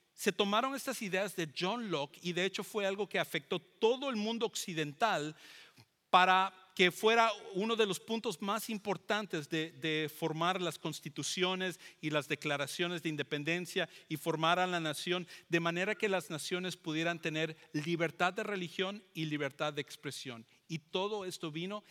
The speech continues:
directamente del cristianismo. La idea de que Dios era el que daba esta libertad porque seguir el cristianismo tenía que ser algo voluntario, no algo impuesto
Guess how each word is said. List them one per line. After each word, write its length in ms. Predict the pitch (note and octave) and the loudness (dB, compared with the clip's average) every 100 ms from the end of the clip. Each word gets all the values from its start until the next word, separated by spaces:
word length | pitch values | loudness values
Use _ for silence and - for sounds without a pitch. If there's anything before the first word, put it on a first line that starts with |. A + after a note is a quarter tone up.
| - - | -20 -6
directamente 920 | F#3+ F#3+ A3+ - A#3 G3+ G3+ C4 B3+ _ _ _ _ _ _ | 2 6 6 4 2 0 -4 -6 -8 _ _ _ _ _ _
del 140 | C#3+ C3 | -8 -8
cristianismo. 560 | C#3 - C3 B2 - _ _ _ _ _ _ - | -8 -6 -8 -8 -12 _ _ _ _ _ _ 0
La 160 | D#3 | 2
idea 300 | D3+ E3 F#3 | 4 4 4
de 120 | E3+ D#3+ | 2 -2
que 120 | D3+ | -4
Dios 600 | C#3+ F#3 G#3+ - - - _ _ _ _ | 0 0 0 -4 -8 -12 _ _ _ _
era 440 | - E3+ F3 F3+ - - E3 | 4 6 8 4 0 -4 0
el 140 | E3 | 2
que 100 | F3 | 4
daba 220 | F3 F#3 | 4 4
esta 180 | F3 F#3+ | 2 0
libertad 440 | F3 F3+ - E3 - - | 0 -2 0 -2 -2 -2
porque 300 | G#3 A3 G3 | 0 0 -4
seguir 320 | - D#3+ F3 | -6 -2 -2
el 80 | F#3+ | -2
cristianismo 720 | F#3 - E3+ E3+ G3 D3+ C3 - - | -4 -6 -6 -6 -6 -8 -12 -14 -6
tenía 240 | F3 E3+ E3+ | -2 -2 -2
que 120 | E3+ | -4
ser 180 | F3+ E3 | -4 -2
algo 300 | D#3+ D#3 D3+ | -2 -4 -6
voluntario, 720 | D3 D3 D3+ C#3+ F3+ F3+ C#3 D3 | -2 -2 -2 0 0 0 -4 -8
no 260 | D#3+ D3 D#3+ | -8 -4 -2
algo 320 | D#3 D3 D3+ - | -2 -4 -6 -6
impuesto 760 | D3 C#3+ F#3+ F3 - C3+ | -10 -6 -4 -4 -6 -12